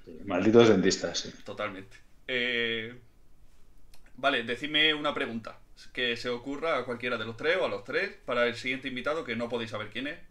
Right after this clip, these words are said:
Speaker 2: pero, pero bueno.
Speaker 1: Eh, pues algo relacionado
Speaker 2: Anda.
Speaker 1: con la improvisación. Podríamos hacerlo algo relacionado con la improvisación, ¿no?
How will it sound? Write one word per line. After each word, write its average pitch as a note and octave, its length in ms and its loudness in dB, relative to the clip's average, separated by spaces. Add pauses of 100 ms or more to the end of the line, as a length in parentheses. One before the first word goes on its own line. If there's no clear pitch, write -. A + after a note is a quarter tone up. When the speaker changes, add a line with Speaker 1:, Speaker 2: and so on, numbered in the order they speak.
(140)
Speaker 2:
pero, G2 500 -10
pero G2 160 -10
bueno. G2+ 140 -10 (460)
Speaker 1:
Eh, F#2+ 460 8 (560)
pues A2+ 160 12
algo B2 180 12
relacionado A#2+ 400 12
Speaker 2:
Anda. F#2+ 60 10
Speaker 1:
con F#2+ 100 6
la F#2 60 4
improvisación. F2+ 380 2 (840)
Podríamos A2 460 10
hacerlo B2 260 10
algo C#3 120 12
relacionado G#2+ 400 8
con G2 80 6
la F#2+ 60 4
improvisación, G2+ 680 2
¿no? F3 240 2